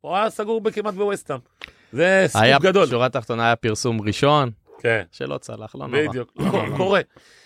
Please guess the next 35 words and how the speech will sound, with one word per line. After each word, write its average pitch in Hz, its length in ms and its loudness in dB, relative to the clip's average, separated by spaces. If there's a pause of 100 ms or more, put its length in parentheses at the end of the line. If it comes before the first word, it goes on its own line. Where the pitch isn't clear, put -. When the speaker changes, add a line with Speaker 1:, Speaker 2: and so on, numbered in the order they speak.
(240)
Speaker 1:
אה, 143 580 6
בוא 196 120 4
נעבור 190 280 4
ל-, 165 40 6
היום, 151 520 4
היום 143 280 0
יש 127 120 -4
משחק - 260 -8
אדיר, 110 360 -2
ספרד-גרמניה, 117 840 -2 (540)
אה, 113 200 0
ועל 123 320 2
פניו, 123 320 0 (260)
גרמניה 139 440 0
מפסידה 131 360 -2
את 143 120 -4
המשחק 113 380 -6
הזה. 104 180 -6 (400)
היא 117 260 0
כמו 147 240 0
מסי, 202 240 0
יכולה 127 180 2
ללכת - 120 -4
הביתה, 147 340 2
זאת - 100 -12
אומרת, 117 220 -4
כמו 131 140 -6
שמסי 143 460 -2
הגיע 135 280 2 (280)
לחוץ 123 380 0
למשחק 135 380 0
אתמול 165 300 0
נגד 139 160 0
מקסיקו. 147 520 -2 (160)
Speaker 2:
גם, 123 140 2